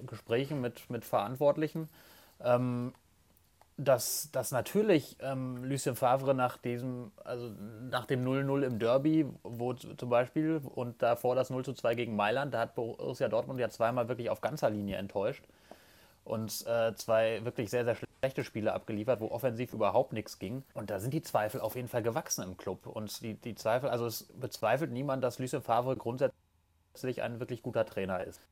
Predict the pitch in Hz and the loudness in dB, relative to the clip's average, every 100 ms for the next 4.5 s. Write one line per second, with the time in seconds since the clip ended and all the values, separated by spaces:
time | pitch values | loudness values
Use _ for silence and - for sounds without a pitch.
0 | _ _ _ _ 110 101 98 92 - - | _ _ _ _ -2 -2 0 -2 -4 -10
1 | _ - - 123 175 113 117 135 113 113 | _ -14 0 8 10 8 4 2 0 0
2 | - - - 98 113 - 107 110 - 151 | -10 -12 -14 -4 -4 0 2 2 0 0
3 | 147 127 147 131 135 127 123 - 151 127 | 0 2 2 2 0 -4 -4 -2 -2 -2
4 | - 110 131 147 | 2 4 4 2